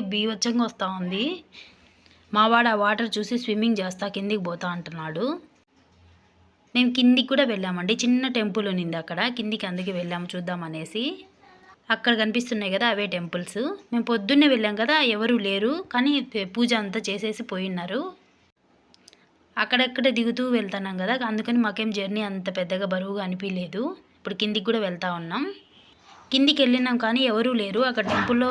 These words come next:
దండం పెట్టుకొని వచ్చేసాము. అన్ని మంకీస్ అయితే ఎక్కువగా ఉన్నాయి, అందుకనేసి ఎక్కువసేపు ఏమి ఉండలేదు. కానీ ఎంత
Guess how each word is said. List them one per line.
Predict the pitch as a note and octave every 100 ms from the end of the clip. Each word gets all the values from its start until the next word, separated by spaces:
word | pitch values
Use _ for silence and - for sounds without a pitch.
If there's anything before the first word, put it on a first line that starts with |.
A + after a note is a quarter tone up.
| B3 A3
దండం | G3+ G#3
పెట్టుకొని | G#3 F#3+ G3 G#3
వచ్చేసాము. | F#3+ G3 G3 F#3+ F3 A#3 D4 C4
అన్ని | G#3+ B3 F#3
మంకీస్ | G3 G3+ B3+ A3+
అయితే | G3
ఎక్కువగా | F#3 - A3 A3 G3+
ఉన్నాయి, | E3+ F#3
అందుకనేసి | G3+ F#3 F#3 F#3 G3+ B3
ఎక్కువసేపు | A3 A3+ A3 A3
ఏమి | F#3 F#3
ఉండలేదు. | F#3 G3 F#3+ F3+ G#3+ E4 F#4+ - _ _ _ -
కానీ | A#3 A#3+
ఎంత | A#3+ G3+